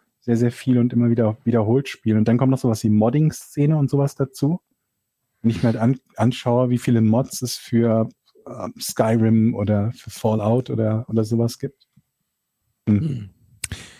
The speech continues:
Speaker 1: Ich habe auf jeden Fall Ewigkeiten kein kopiertes Spiel mehr auf dem Rechner oder auf einer Konsole gehabt. Ich habe aber auch lange keine aktuelle Konsole mehr gehabt.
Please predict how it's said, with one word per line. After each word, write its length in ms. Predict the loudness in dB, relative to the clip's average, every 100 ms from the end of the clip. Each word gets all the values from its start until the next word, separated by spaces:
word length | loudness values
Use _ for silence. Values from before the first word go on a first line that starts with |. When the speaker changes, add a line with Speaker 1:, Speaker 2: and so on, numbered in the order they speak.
| _ -20 -20 -20 -20 _ _ _ _
Speaker 1:
Ich 120 | 0
habe 100 | 4
auf 80 | 4
jeden 160 | 4 2
Fall 120 | 2
Ewigkeiten 600 | 2 2 0 2 2 2
kein 360 | 0 2 2 2
kopiertes 440 | -4 -4 -2 -2 -6
Spiel 260 | 0 2
mehr 460 | 4 4 4 0 -4
auf 200 | -4 -2
dem 160 | 0 2
Rechner 500 | 2 0 0 2 2
oder 440 | 0 2 2 0 -4
auf 160 | -2
einer 100 | -2
Konsole 380 | 0 -2 0 0
gehabt. 320 | 0 -2 -4 -6
Ich 60 | -2
habe 100 | 0
aber 140 | 0
auch 60 | 2
lange 220 | 0 2
keine 220 | 0 0
aktuelle 360 | -4 -4 -2 0
Konsole 340 | 0 0 0
mehr 120 | 0
gehabt. 380 | 0 -4 -8